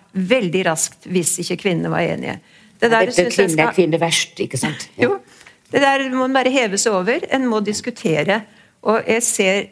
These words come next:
Speaker 1: jeg, jeg bladde litt i noen gamle <laughs> nummer før dette møtet. Og jeg, jeg s-, eh, og det har jo litt med det vi var inne på i stad, altså at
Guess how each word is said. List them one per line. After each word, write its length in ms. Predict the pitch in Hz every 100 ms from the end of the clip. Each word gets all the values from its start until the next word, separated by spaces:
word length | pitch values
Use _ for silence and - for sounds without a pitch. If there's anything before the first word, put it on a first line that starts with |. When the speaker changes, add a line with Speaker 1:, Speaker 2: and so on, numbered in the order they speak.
| _
Speaker 1:
jeg, 300 | - 220 214 - -
jeg 200 | 208 208
bladde 380 | 220 220 175 170
litt 280 | 175 - 196
i 60 | 196
noen 220 | 196 202
gamle 340 | 208 180 170 185 - _ - -
<laughs> 520 | 285 _ - _ 208
nummer 320 | 214 202 208
før 220 | 196 208 196
dette 200 | 208 208 196
møtet. 580 | 208 170 - 190 233 - - - _ _ - - _ _
Og 160 | 196 202
jeg, 380 | - 208 214 - _ _ _
jeg 140 | 208
s-, 460 | 208 - - - - _ _
eh, 300 | - 214 202 -
og 100 | 196
det 100 | 202 202
har 120 | 208
jo 80 | 220
litt 260 | 190 - 208
med 100 | 196
det 100 | 180
vi 140 | 190 196
var 160 | 202 208
inne 200 | 170 156
på 120 | 196
i 60 | 202
stad, 460 | - 196 226 208 -
altså 360 | 185 185 202 190
at 240 | 190 -